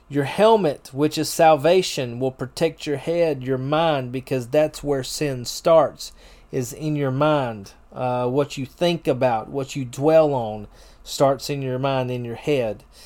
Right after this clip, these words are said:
And the only offensive weapon that Paul lists is the sword, which is God's word. This is your offensive weapon upon which, if you want to attack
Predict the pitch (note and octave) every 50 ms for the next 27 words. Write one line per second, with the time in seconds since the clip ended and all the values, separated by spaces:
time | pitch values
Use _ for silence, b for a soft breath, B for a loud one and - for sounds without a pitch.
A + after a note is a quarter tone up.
0 | B B B B B B B - D3 D3 F3 D#3+ F3 G3 A#3 C4 B3+ G#3+ F3+ D3+
1 | - A3 A#3+ C4 A#3 - - A3 G3 D#3 D#3 D#3 C#3+ C3+ C3 - D3+ D3+ E3 F3+
2 | F3 D#3+ D3+ C3 - - - D3 D3 C#3+ C#3+ C3+ C3 C3 C3 C#3+ D3 C#3+ - -
3 | C3+ B2+ - - C3 B2+ - - G3+ A3+ A#3 G#3 E3 B2+ A2+ G#2 - - b b
4 | b b b b b - D3+ D3+ D3 - D#3 D3 B2+ B2+ C3 D3+ C#3 C3+ C3 A#2+
5 | A#2 B2 C3+ D#3+ F3+ E3+ D3+ C3 A2+ A2 A#2+ D3+ E3 D3 - - F3 E3 D#3 C#3
6 | C#3 D3 C#3+ C3+ - - D3 F3 G3+ G3+ - - A3 G#3+ F#3+ F3+ - F#3+ F3+ D#3+
7 | D#3 E3+ F3 D#3+ E3 - D#3+ D#3 D3+ C#3+ C3+ - - - D#3+ D#3 D3+ C#3 C3+ C3+
8 | D3 D#3 D3+ C3+ D3+ - - - b b b b b b b - D3+ C#3+ C#3 -
9 | D3+ D3+ D#3 F3+ G3+ G3+ G3 G3 F#3 D#3+ C3+ - - D#3 D3+ C#3 - - C3 -
10 | - - - - - F#3 F#3 G3+ A3+ - - _ - - -